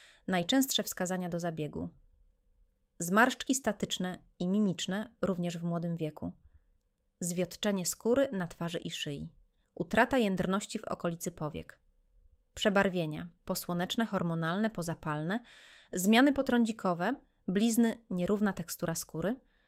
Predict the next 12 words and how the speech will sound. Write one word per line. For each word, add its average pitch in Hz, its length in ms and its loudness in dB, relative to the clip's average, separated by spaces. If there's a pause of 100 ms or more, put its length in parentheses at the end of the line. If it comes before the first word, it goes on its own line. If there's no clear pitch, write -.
(440)
trądzik 220 420 4
młodzieńczy 170 520 -2
oraz 233 360 0
trądzik 175 540 -2
dorosłych, 175 640 -2 (800)
trądzik 185 480 0 (100)
różowaty, 180 720 0 (560)
zespół 226 420 4
suchego 190 460 -2
oka, 170 460 -4 (240)
terapia 135 380 -4
wspomagająca, 165 1040 -4